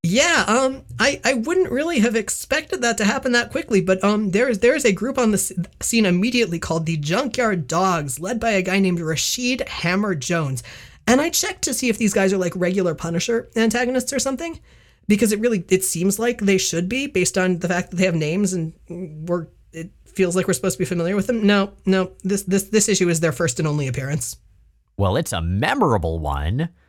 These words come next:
Speaker 1: And the Junkyard Dogs are, I guess, a maritime salvage gang?
Speaker 2: Yeah, yeah, they have jet skis, and they immediately go after the helicarrier so they can, you know, like, become big-time jet skiers.
Speaker 1: One of them is dressed like an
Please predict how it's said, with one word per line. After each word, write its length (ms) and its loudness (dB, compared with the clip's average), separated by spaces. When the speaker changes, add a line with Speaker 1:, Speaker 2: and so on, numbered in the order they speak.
Speaker 1:
And 320 4
the 120 0
Junkyard 760 -4
Dogs 400 0
are, 220 2
I 80 2
guess, 260 -2
a 60 -4
maritime 760 2
salvage 840 -2
gang? 480 -2
Speaker 2:
Yeah, 280 2
yeah, 160 2
they 180 4
have 140 4
jet 240 2
skis, 360 -2
and 100 -8
they 100 2
immediately 680 0
go 140 0
after 200 0
the 100 2
helicarrier 720 0
so 180 -4
they 100 -2
can, 220 -6
you 100 -4
know, 220 2
like, 280 -2
become 340 0
big-time 760 0
jet 200 -2
skiers. 680 -4
Speaker 1:
One 280 0
of 200 -2
them 120 2
is 160 4
dressed 460 -2
like 180 2
an 100 2